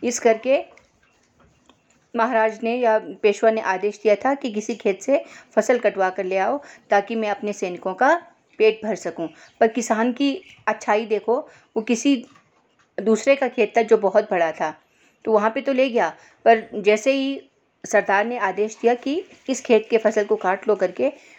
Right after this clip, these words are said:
उसने उनसे विनती की, प्रार्थना की कि इस खेत का फसल ना काटा जाए, और वो अपने खेत पर ले गया और वहाँ से उस फसल को काटने के लिए उन्होंने कहा।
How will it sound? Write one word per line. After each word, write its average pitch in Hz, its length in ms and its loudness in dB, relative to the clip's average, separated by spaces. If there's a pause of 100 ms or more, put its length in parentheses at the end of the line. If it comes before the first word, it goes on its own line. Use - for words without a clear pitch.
(140)
उसने 269 420 2 (1300)
उनसे 240 300 6
विनती 226 460 -2
की, 226 180 -4
प्रार्थना 226 440 -2
की 254 320 -8 (180)
कि 233 140 -2
इस 240 140 -4
खेत 196 260 -2
का 208 80 2
फसल 202 320 -2
ना 196 180 0
काटा 190 320 -2
जाए, 202 340 0 (360)
और 196 100 4
वो 220 120 0
अपने 208 320 -2
खेत 185 280 -6
पर 190 80 -4
ले 175 160 -4
गया 165 300 0 (240)
और 196 80 4
वहाँ 202 220 0
से - 160 -2
उस 220 220 -6
फसल 190 280 0
को 262 240 2 (320)
काटने 185 340 -4
के 202 160 -6
लिए 277 100 -6
उन्होंने 196 340 -6
कहा। 165 260 -6